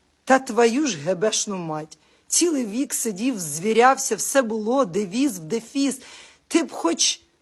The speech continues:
підготувався. Геть у бункері, прокис. Це послання, по суті, хробака, що йде на дно.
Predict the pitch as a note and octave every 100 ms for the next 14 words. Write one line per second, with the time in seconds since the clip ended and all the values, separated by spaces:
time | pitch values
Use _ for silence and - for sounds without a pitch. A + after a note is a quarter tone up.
0 | _ _ - D#4 D4+ F4 E4 D4+ C4 C#4
1 | - G#3+ E3+ - _ _ - G#3+ E4 C#4+
2 | G#3+ C4 B3+ G#3+ G3 E3 D#3 A3 B3 B3
3 | G3+ D#3+ - - _ _ _ _ _ _
4 | _ - - A#3+ B3+ G#3+ - G#3 A#3+ A3+
5 | F#3 F#3 F3+ - C#4+ - F#3 E3 _ _
6 | - - G#3 F#3+ G3 A#3+ C4 B3+ - -
7 | G#3 G3+ G#3 F#3+ E3 F3+ E3+ C#3+